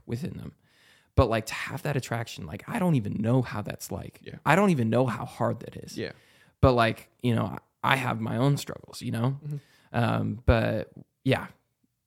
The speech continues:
Speaker 1: I don't know how to clearly articulate it in a way that just, like
Speaker 2: I agree. Yeah, I'm, I'm in the same, I'm in the same.
Speaker 1: So, I mean, like, like, if you struggle, turn to the Word. Like, turn to God. The,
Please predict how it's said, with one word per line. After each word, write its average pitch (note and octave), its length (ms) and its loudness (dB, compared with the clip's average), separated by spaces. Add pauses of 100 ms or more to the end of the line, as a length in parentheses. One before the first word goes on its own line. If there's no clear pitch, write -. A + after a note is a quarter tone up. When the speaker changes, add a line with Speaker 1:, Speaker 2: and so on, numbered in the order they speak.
(200)
Speaker 1:
I A2+ 120 -4
don't A2+ 140 -8
know B2 100 -4
how F3+ 180 -2
to A#2+ 120 0 (140)
clearly D3+ 440 4
articulate C3+ 580 2
it B2 80 0
in B2 60 0
a G2+ 60 -2
way B2 280 4
that A#2 400 -2
just, - 440 -4
like A#2 420 -6
Speaker 2:
I E3+ 100 0
agree. B2+ 220 -4 (100)
Yeah, B2 240 -8
I'm, B2+ 160 -8
I'm B2 120 -8
in A#2+ 60 -8
the B2+ 60 -10
same, - 220 -14 (200)
I'm B2 100 -12
in - 20 -
the A2+ 60 -8
same. - 160 2
Speaker 1:
So, C3 500 4
I C3 80 0
mean, C3+ 360 2
like, A#2+ 320 -2 (880)
like, B2+ 240 2
if C#3+ 180 -2
you G3 80 0
struggle, F3+ 540 -2 (580)
turn F3 220 2
to F#3 60 2
the F3 80 -2
Word. D3+ 360 2 (560)
Like, C#3+ 340 2 (240)
turn F3+ 220 6
to F3 60 6
God. D3 420 6 (520)
The, B2 140 -6